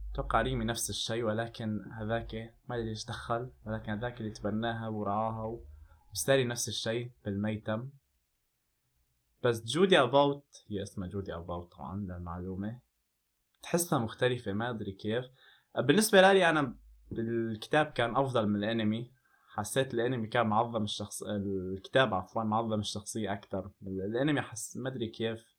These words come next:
أتوقع عشان سرد الأحداث أكثر من الكتاب، ولكن ما أدري. طبعًا هذه كانت نهاية الحلقة، أتمنى تكون عجبتكم. ما في شيء ثاني أقوله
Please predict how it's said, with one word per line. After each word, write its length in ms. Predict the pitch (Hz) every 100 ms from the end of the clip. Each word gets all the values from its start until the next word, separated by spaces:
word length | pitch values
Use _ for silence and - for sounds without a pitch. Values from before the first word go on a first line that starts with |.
| _ _ _ _ _
أتوقع 260 | - 170 185
عشان 300 | 131 - 135
سرد 260 | 135 135
الأحداث 760 | 117 101 110 113 139 143 - - _ _ _ _ _ -
أكثر 460 | 110 - 120 127 _ _ _ _ _ _ _ _ -
من 120 | 104
الكتاب، 540 | 101 101 110 117 139 - _ _ _ _ _ _ _ _ _ _
ولكن 360 | 185 180 175 170
ما 140 | 131
أدري. 300 | 107 117 147 - _ _ _ _ _ _ _ _ _ _ _ _ _ -
طبعًا 340 | 113 113 120
هذه 160 | 113 107
كانت 360 | 110 107 104
نهاية 160 | 101 101
الحلقة، 500 | - 95 - 127 - _ -
أتمنى 220 | 113 110
تكون 160 | 104 110
عجبتكم. 540 | 98 101 - - 117 117 _ _ _ _ _ _ _ _ _ _ _ _ _ -
ما 640 | 120 117 107 104 - - - _ _ _
في 200 | - 104
شيء 380 | - 110 107 -
ثاني 340 | 110 110 104
أقوله 420 | 101 127 143 123